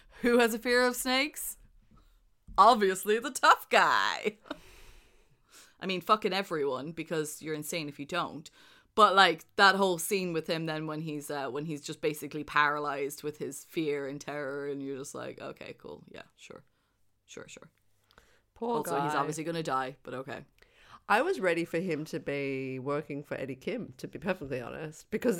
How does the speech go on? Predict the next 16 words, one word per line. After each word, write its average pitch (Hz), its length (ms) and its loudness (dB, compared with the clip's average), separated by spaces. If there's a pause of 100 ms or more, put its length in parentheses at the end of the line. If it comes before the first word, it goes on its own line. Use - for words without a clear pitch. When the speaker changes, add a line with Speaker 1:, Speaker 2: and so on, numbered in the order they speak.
(120)
Speaker 2:
'cause 160 200 0
that 214 220 6
was 220 120 4
Speaker 1:
Ah. 151 40 -10
Speaker 2:
foreshadowing, 175 600 2
but 147 80 2
I 147 40 2
just 156 140 -6
didn't 180 120 -6
know 147 140 -2
what. 131 400 -2
It 165 40 0
was 170 140 0
so 180 320 4
foreshadowing. 143 840 -4
Like, 127 240 -12